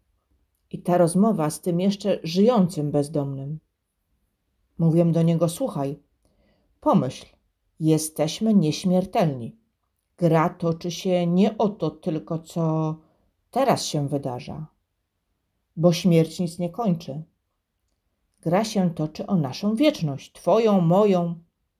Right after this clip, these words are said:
tego, który zmarł. Czy on był gotowy umrzeć?”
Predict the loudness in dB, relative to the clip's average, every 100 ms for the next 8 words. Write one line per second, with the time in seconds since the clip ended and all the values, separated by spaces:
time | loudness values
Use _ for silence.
0 | _ _ _ -14 -6 -6 -4 -8 -6 -6
1 | -8 -8 -12 _ _ _ _ _ _ _
2 | _ -18 -2 2 2 2 0 0 -2 -2
3 | -4 -4 -6 -8 -10 -12 _